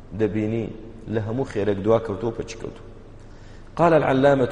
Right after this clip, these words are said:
عبد الرحمن السعدي رحمه الله: "فالعزم والثبات هما السبب الأكبر لنيل المطالب المتنوعة". العزم والثبات،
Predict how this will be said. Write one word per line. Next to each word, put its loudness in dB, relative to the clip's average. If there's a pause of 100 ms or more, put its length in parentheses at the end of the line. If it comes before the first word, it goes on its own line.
(120)
عبد -4
الرحمن 0 (920)
السعدي -2 (800)
رحمه -2
الله: 4 (880)
"فالعزم 2
والثبات 4
هما -2
السبب 0
الأكبر 2 (800)
لنيل 0
المطالب 0
المتنوعة". 0 (880)
العزم -2 (120)
والثبات، -4